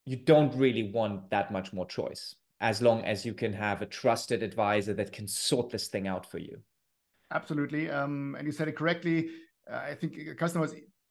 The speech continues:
Speaker 2: it's not, it's not even about choice. It's, it's about being informed by somebody. They want to learn, or they want somebody to handle this for them, as you said. Um, and that actually brings us to the next point, which is we believe that in twenty twenty-four,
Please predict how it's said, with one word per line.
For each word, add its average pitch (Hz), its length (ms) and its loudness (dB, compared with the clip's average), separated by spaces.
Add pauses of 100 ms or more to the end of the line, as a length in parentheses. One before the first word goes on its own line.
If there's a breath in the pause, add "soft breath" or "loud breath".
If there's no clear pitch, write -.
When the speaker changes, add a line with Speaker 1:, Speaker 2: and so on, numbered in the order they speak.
(440)
Speaker 2:
it's - 140 -14
not, 156 120 -6
it's 120 140 -10
not 175 100 2
even 185 120 0
about 131 260 0
choice. 170 380 0
It's, 143 180 -12
it's 147 120 -14
about 135 240 -2 (240)
being 147 180 -4
informed 170 500 0
by 127 260 2
somebody. 123 480 -4
They 123 120 -4
want 139 160 -4
to 143 80 -2
learn, 135 400 0
or 135 80 -4
they 135 80 -6
want 147 200 -4
somebody 175 280 0
to 151 80 0
handle 160 280 4
this 131 200 0
for 147 180 0
them, 120 140 -2
as 123 140 -4
you 120 60 -6
said. 107 240 -8 (140)
Um, 131 260 -4
and 151 100 -4
that 170 200 2
actually 175 240 2
brings 175 220 4
us - 60 -10
to 156 60 -8
the 156 80 0
next 151 260 -2
point, 165 340 0
which 151 180 -2
is 151 240 0 (440 loud breath)
we 151 100 2
believe 160 280 4
that 156 160 0
in 143 80 -2
twenty 147 340 -2
twenty-four, 151 840 4